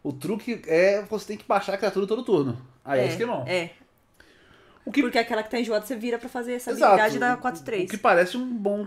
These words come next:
Speaker 1: uma boa
Speaker 2: Sim,
Speaker 1: parada,
Speaker 2: sim,
Speaker 1: na
Speaker 2: sim.
Speaker 1: real.
Speaker 2: Viu? Tem a
Speaker 1: É,
Speaker 2: utilidade.
Speaker 1: ela, ela é de médio pra bom.
Speaker 2: É, é, ela é útil. Ela pode ser útil.
Speaker 1: Sim.
Speaker 2: É, é,
Speaker 1: Não é
Speaker 2: essa é
Speaker 1: automaticamente útil. Hum.
Speaker 2: Essa tá na pilha do depende.
Speaker 1: A gente podia começar a dar nota pras cartas, né?
Speaker 2: Nossa, isso seria bem legal.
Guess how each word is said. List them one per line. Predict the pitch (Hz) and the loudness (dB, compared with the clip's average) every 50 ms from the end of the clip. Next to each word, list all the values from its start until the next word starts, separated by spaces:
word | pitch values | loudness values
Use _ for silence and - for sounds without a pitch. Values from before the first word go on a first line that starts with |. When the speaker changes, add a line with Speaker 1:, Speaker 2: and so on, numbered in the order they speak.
| - _ - | -10 _ -10
Speaker 1:
uma | 196 202 196 | -8 -4 -4
boa | 190 180 190 190 | -2 0 0 2
Speaker 2:
Sim, | |
Speaker 1:
parada, | 247 226 202 180 165 | 4 4 4 4 4
Speaker 2:
sim, | 165 | 2
Speaker 1:
na | 160 | 2
Speaker 2:
sim. | 147 | 2
Speaker 1:
real. | 147 127 120 117 113 - - _ _ _ _ _ _ _ _ _ _ _ _ _ _ _ _ _ _ _ _ _ _ _ _ _ _ _ | 2 2 0 -2 -4 -8 -16 _ _ _ _ _ _ _ _ _ _ _ _ _ _ _ _ _ _ _ _ _ _ _ _ _ _ _
Speaker 2:
Viu? | - 220 247 277 233 190 - - | -14 -8 -6 -4 -4 -4 -6 -8
Tem | - 202 214 | -8 -6 -4
a | 240 | -4
Speaker 1:
É, | |
Speaker 2:
utilidade. | 247 240 - 294 294 415 330 302 190 202 | -6 -6 -6 0 6 8 8 8 8 8
Speaker 1:
ela, | 254 254 | 6 6
ela | - 247 262 277 | 6 8 8 8
é | 294 | 8
de | 269 277 | 8 4
médio | 262 262 254 262 269 269 254 247 294 | 0 2 2 4 4 4 4 4 2
pra | - 262 247 220 | 2 4 4 4
bom. | 202 139 117 110 110 - - _ _ _ _ _ _ _ _ - | 4 2 0 -2 -4 -12 -18 _ _ _ _ _ _ _ _ -4
Speaker 2:
É, | 349 | -2
é, | 359 339 320 330 392 381 - 359 | 0 0 2 2 0 0 0 2
ela | 381 392 427 | 2 2 2
é | 359 | 2
útil. | 277 233 196 190 - - - | 2 0 0 -4 -6 -6 -4
Ela | - 226 254 | -2 -2 -2
pode | - 339 311 311 - | 0 -2 -2 -2 0
ser | 381 - | -2 -2
útil. | 247 208 190 190 - 170 165 175 | 0 -2 -4 -6 -8 -10 -10 -10
Speaker 1:
Sim. | - 330 311 302 302 - - - | -8 -6 -6 -6 -8 -10 -12 -8
Speaker 2:
É, | 523 494 381 294 294 302 - - 294 | -6 -4 -4 -4 -4 -6 -4 -2 -2
é, | 311 | 0
Speaker 1:
Não | 196 214 | 2 4
é | 233 | 4
Speaker 2:
essa | - - 339 | 4 6 6
é | 330 | 4
Speaker 1:
automaticamente | 320 302 277 - 185 196 185 - 185 | 4 4 2 2 0 0 -4 -4 -2
útil. | 170 190 196 - 240 233 - - - - - - _ _ _ _ _ _ _ - | -2 -2 -2 -4 -6 -10 -10 -16 -20 -20 -20 -20 _ _ _ _ _ _ _ -16
Hum. | 185 262 370 370 311 240 190 | -12 -10 -6 -6 -4 -2 -2
Speaker 2:
Essa | - 277 180 - | -2 -4 -2 -2
tá | 339 302 | -2 0
na | 311 | 0
pilha | 320 - 302 294 285 | 0 -2 0 -2 0
do | 285 | -2
depende. | 247 294 294 294 - 185 175 170 165 165 - - 185 - _ _ - | -2 -4 -4 -2 -2 -4 -4 -4 -8 -10 -12 -14 -18 -20 _ _ -12
Speaker 1:
A | 185 | -10
gente | 185 226 233 | -10 -10 -10
podia | - 233 240 240 | -12 -12 -12 -10
começar | 247 208 - 220 | -10 -10 -10 -8
a | 226 | -8
dar | 277 285 | -8 -8
nota | 202 170 - - | -8 -8 -10 -10
pras | - 147 127 - | -12 -16 -16 -12
cartas, | - 131 127 131 135 143 | -12 -12 -12 -12 -14 -12
né? | 165 | -10
Speaker 2:
Nossa, | 202 208 220 254 294 - 285 | -8 -6 -4 -4 -4 -4 -6
isso | 254 - | -8 -8
seria | - 277 254 226 | -6 -4 -4 -2
bem | 190 214 220 | -2 -2 -2
legal. | 254 262 208 202 190 180 185 185 | -2 -2 -2 -2 -4 -4 -6 -10